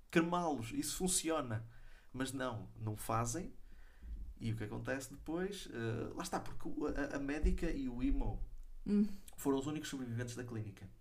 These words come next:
Speaker 1: E eles aí f-, eh, fecham completamente a clínica, mas não fazem mais nada co-, aos zombies. Não fazem nada. Fecham a clínica, eh, eh,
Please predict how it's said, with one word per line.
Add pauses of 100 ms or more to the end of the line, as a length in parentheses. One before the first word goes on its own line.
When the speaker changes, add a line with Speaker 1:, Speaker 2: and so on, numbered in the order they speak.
(640)
Speaker 1:
E
eles
aí
f-,
eh,
fecham
completamente
a
clínica,
mas
não
fazem
mais
nada
co-,
aos
zombies.
Não
fazem
nada.
Fecham
a
clínica,
eh, (540)
eh,